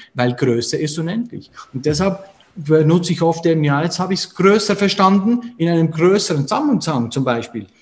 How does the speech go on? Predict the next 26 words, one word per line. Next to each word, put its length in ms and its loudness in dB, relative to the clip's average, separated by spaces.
Und 140 0
so, 280 0
wenn 160 0
wir 100 0
im 200 0
Bewusstsein 880 -2
groß 440 0
verstehen, 680 0
als 380 0
unendlich 840 2
Bewusstsein, 640 -2
unendlich 680 0
heißt 240 -2
ja 240 -6
wirklich 640 -8
unendlich, 880 0
alles 320 -2
ist 140 -2
möglich, 380 0
dann 520 4
gibt 220 0
es, 320 -8
gibt 260 0
es 140 -2
keine 420 -2
Einschränkungen. 880 0